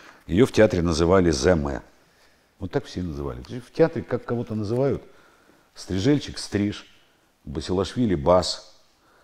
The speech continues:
Лавров — Кирилл Юрьевич. Там все-таки образ Ленина. Э, дальше. А, а Зинаида Максимовна Зэмэ, инициалы. Она первая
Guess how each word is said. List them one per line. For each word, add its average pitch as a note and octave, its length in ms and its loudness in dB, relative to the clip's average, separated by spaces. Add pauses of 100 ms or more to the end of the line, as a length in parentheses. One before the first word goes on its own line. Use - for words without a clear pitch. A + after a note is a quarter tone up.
(1800)
Лавров — C#2+ 380 -8
Кирилл D#2 300 -6
Юрьевич. A#1 480 -12 (380)
Там E2 140 -8
все-таки C#2+ 480 -14
образ C2+ 380 -10
Ленина. A1+ 440 -12 (520)
Э, C2+ 720 -4 (800)
дальше. E2 600 -4 (260)
А, - 200 -12
а G2 100 0
Зинаида A#2+ 320 0
Максимовна A#2 540 0
Зэмэ, D#2+ 460 0 (520)
инициалы. D2+ 680 -4 (960)
Она C#3 640 2 (300)
первая G#2+ 680 4